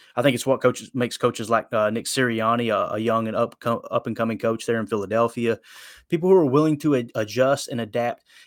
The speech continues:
and mold the offense around what their team does well, like that six-back system in Philadelphia. And what, what do we mean by six-back system when I mention that?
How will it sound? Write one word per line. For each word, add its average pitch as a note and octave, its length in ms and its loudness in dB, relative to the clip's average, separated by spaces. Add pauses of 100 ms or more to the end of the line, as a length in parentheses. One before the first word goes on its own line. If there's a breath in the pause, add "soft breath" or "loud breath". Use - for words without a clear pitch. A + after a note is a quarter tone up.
and A2 140 -2
mold C#3 300 2
the C3+ 180 0
offense B2 460 0
around G#2+ 300 -6
what A2+ 180 0
their A2+ 140 0
team A2 280 -4
does G2+ 240 -2
well, G#2 280 -4
like A2+ 220 -2
that A#2 140 0
six-back - 480 -2
system G2 460 -6 (480)
in A#2 140 -2
Philadelphia. G2 760 -8
And C#3 120 2
what, G3 120 4
what F#3+ 120 4
do F#3+ 80 6
we E3+ 100 4
mean D3+ 160 4
by B2 100 0
six-back - 480 -4
system G2+ 440 -8
when B2 120 -4
I A#2+ 60 0
mention A#2 280 -6
that? F2+ 120 -10